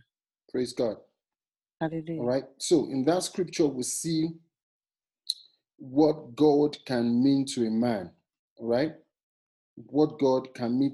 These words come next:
Speaker 1: to a man. Without God in the life of a man, sometimes it looks like the man is in a dry and weary place.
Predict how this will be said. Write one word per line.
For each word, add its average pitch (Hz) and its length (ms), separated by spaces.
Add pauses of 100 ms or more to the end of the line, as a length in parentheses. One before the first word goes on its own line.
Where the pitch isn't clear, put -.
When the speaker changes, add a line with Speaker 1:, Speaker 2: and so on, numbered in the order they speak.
Speaker 1:
to 113 100
a 107 40
man. 113 340 (720)
Without 139 480
God 147 300
in 127 100
the 120 100
life 139 220
of 117 120
a 113 60
man, 123 380
sometimes 139 640 (100)
it 131 120
looks 147 600
like 113 520 (460)
the 123 100
man 135 400
is 117 220
in 117 120
a 110 160 (100)
dry 135 600
and 110 300
weary 127 260
place. - 580